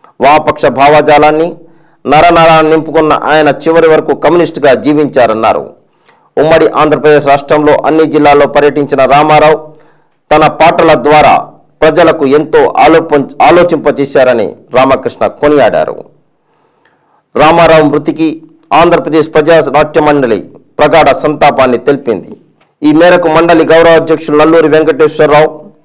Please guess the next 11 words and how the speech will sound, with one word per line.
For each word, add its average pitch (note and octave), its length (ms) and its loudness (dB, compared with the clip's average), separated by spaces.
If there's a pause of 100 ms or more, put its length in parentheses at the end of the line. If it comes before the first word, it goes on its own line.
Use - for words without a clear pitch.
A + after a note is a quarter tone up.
(260)
రాష్ట్ర D3+ 400 0
అధ్యక్ష D3 500 0
ప్రధాన D3+ 380 0
కార్యదర్శులు C#3 680 0
గని D3+ 220 0
పి C#3+ 340 -8
చంద్రనాయక్ C3+ 560 0 (1040)
సంతాప D3 540 -2
ప్రకటన B2+ 380 -2
విడుదల C3 360 0
చేశారు. G#2 540 -6